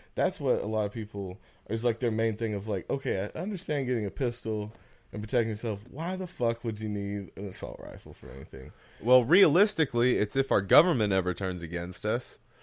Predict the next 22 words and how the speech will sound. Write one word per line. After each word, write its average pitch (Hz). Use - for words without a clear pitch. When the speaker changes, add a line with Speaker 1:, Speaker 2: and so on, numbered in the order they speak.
Speaker 1:
There's 151
that, 160
well, 214
and 196
there's 196
multiple 170
attackers. 165
Speaker 2:
Or, 143
yeah, 190
or 139
if, 143
well, 240
Speaker 1:
That 143
Speaker 2:
I -
Speaker 1:
a 240
Speaker 2:
mean, 240
Speaker 1:
pistol 214
wouldn't 143
be 147
able 143
to 139
handle. 143